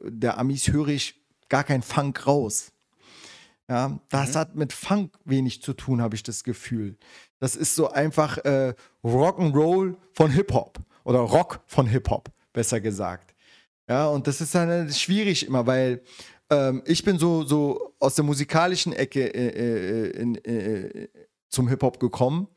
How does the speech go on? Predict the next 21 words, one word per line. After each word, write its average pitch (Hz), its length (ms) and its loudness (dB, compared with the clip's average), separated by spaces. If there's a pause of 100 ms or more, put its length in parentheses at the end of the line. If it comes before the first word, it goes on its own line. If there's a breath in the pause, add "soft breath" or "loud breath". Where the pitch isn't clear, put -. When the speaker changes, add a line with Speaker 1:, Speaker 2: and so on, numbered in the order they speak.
(300 loud breath)
Speaker 1:
Ja, 127 240 0
es 123 120 -2
gibt - 160 -8
ja 135 80 4
auch 127 100 0
nochmal, 131 340 0
äh, 110 200 0
aus 120 120 0
der 117 120 2
lyrischen 151 360 2
Ecke 143 200 0
sozusagen 147 480 0
zum 143 180 -2
Hip-Hop 147 300 0
zu 151 80 -6
kommen, - 500 -4 (140)
ähm, 117 380 0 (460 loud breath)
wo 139 100 6
ich 139 100 0
auch 139 140 0
viel, - 360 -10